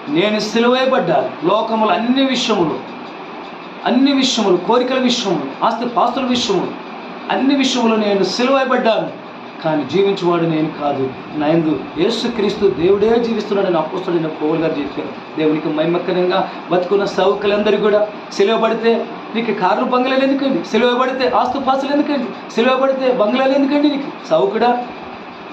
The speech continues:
పాస్టర్లారా, బిషప్లారా, జ్ఞానం ఉందేమన్నా?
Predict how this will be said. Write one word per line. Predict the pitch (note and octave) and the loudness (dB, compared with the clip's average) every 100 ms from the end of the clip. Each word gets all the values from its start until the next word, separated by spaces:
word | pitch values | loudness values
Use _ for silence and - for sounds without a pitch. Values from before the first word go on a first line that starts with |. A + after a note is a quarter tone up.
| - - - - | -14 -14 -14 -4
పాస్టర్లారా, | - G#3 A#3+ A#3+ A#3+ A#3 C4 C4 - | -2 0 0 2 2 2 0 -2 -4
బిషప్లారా, | F3 - B3 B3 B3 B3 B3 | -2 0 0 2 2 2 2
జ్ఞానం | F#3+ F#3+ G#3+ B3 | 0 0 2 2
ఉందేమన్నా? | B3 A#3 A3+ A3 | 2 4 2 0